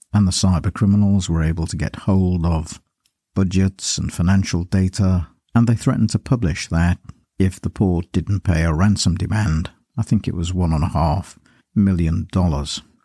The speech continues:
U S. And that sort of thing appears more frequently.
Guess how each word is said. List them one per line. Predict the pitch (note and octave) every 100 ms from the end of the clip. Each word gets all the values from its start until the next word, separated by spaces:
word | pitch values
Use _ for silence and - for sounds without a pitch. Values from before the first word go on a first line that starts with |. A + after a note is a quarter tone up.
| _ -
U | D#2 D#2
S. | D2+ - - - _ _
And | A#2
that | D3+
sort | - E3
of | C#3
thing | B2 A2+ G#2 - _ _ _
appears | A2 - G2 F#2
more | F#2+ F2
frequently. | - - A2 - F#2 F#2 -